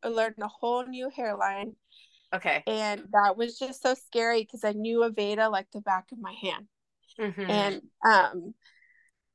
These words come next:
Speaker 1: just trusting myself just to be able to learn something new when you're so, um,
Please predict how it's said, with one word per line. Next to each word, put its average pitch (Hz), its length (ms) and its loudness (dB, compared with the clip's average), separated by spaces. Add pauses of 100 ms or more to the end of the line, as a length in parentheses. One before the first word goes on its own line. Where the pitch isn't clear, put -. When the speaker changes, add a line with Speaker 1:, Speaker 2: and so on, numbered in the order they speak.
(120)
Speaker 1:
just - 720 -2 (220)
trusting 294 520 4
myself 247 720 2 (320)
just 240 300 -6
to 247 80 -6
be 233 280 0
able 220 300 -2 (160)
to 233 160 -2
learn 226 280 -4
something 233 540 -2
new 214 480 2 (320)
when 226 200 0
you're 226 140 4
so, 226 680 4 (1400)
um, 208 540 -2